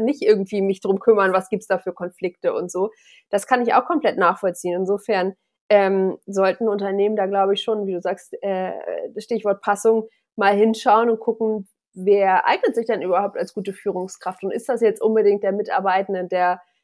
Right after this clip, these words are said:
der jetzt schon, äh, fünf Jahre bei uns ist, oder ist das vielleicht jemand, der noch, äh, etwas, äh, weniger fachliche Erfahrung hat, dafür aber die Führungskompetenzen verinnerlicht hat und der sagt, „Nee, so fachlich muss ich eigentlich gar nicht mitarbeiten, ich bin irgendwie der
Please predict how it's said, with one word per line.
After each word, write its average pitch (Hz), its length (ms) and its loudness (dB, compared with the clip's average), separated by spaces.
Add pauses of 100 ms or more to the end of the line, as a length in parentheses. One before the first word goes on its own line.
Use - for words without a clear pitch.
(200)
der 196 140 4
jetzt 175 260 2
schon, 180 520 -4
äh, - 240 -8
fünf 196 300 -4
Jahre 190 320 6
bei 233 220 4
uns 240 160 -2
ist, 254 160 -4
oder 254 180 0
ist 262 80 -6
das 269 180 -4
vielleicht 240 300 -4
jemand, 247 320 -4
der 233 160 2
noch, 226 260 -4 (100)
äh, 220 380 4
etwas, 220 380 -4
äh, 208 300 0
weniger 233 340 2
fachliche 262 500 -4
Erfahrung 247 520 -2
hat, 240 140 -6
dafür 226 300 -2
aber 220 220 -2
die 214 140 -8
Führungskompetenzen 196 1120 -8
verinnerlicht 190 460 -6
hat 196 140 -6
und 196 100 -4
der 190 100 0
sagt, 190 240 -2 (320)
„Nee, 214 60 -4
so 185 100 -2
fachlich 214 400 -2
muss 277 180 -4
ich 269 120 -2
eigentlich 214 260 -2
gar 226 100 2
nicht 214 160 -6
mitarbeiten, 202 520 0
ich 208 220 -8
bin 208 240 -4
irgendwie 202 360 -6
der 196 300 -4